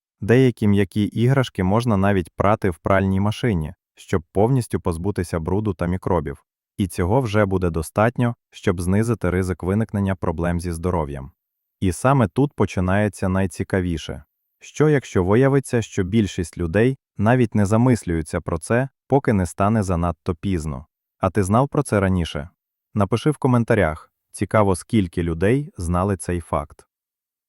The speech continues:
Тепер давай розглянемо реальний приклад.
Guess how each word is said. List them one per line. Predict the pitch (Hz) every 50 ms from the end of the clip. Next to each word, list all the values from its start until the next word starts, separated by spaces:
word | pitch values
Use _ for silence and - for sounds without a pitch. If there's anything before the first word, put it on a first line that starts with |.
| _ _ _
Тепер | - 101 - - 147 170 151
давай | 117 101 95 110 131
розглянемо | 131 120 98 87 90 92 104 110 113 110 113 110 107 - -
реальний | - 101 95 92 87 90 92 92 90 92 92
приклад. | 87 _ - 92 85 - - 76 76 - _